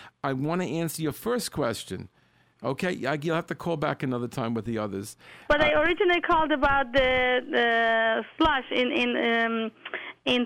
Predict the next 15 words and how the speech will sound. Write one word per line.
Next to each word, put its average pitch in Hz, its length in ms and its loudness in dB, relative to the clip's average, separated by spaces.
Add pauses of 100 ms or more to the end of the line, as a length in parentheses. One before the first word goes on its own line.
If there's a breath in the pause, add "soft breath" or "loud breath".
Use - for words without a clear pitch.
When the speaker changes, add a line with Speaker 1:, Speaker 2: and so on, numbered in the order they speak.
Speaker 2:
seven 262 220 2
eleven. 262 480 2
I 247 240 2
said, 277 140 2
"What 285 140 4
about 269 240 2
Avenue 262 380 2
J? 233 400 0
You're 254 160 4
gonna 247 280 0
have 240 120 -2
people 254 300 2
on 247 120 2
Avenue 247 460 0
J?" 339 300 4